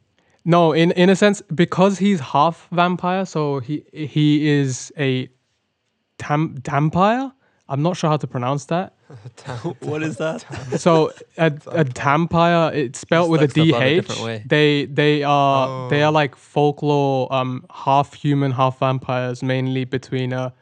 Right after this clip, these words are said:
Speaker 1: male vampire and a female human, and rarely between
Speaker 2: Okay, I
Speaker 1: female
Speaker 2: thought it was,
Speaker 1: vampires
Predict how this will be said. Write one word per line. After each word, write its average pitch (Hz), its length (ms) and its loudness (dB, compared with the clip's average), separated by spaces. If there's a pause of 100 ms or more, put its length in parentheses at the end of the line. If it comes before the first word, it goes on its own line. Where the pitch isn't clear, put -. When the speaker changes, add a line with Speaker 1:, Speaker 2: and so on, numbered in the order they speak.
(160)
Speaker 1:
male 135 280 -2
vampire 131 540 -4
and 127 80 -8
a 127 60 -10
female 131 380 -4
human, 139 460 -6 (400)
and 127 180 -6
rarely 131 260 0
between 127 320 -4
Speaker 2:
Okay, 120 60 -8
I - 40 -12
Speaker 1:
female 127 320 -4
Speaker 2:
thought 131 140 -6
it 127 80 -12
was, - 0 -
Speaker 1:
vampires 127 360 -10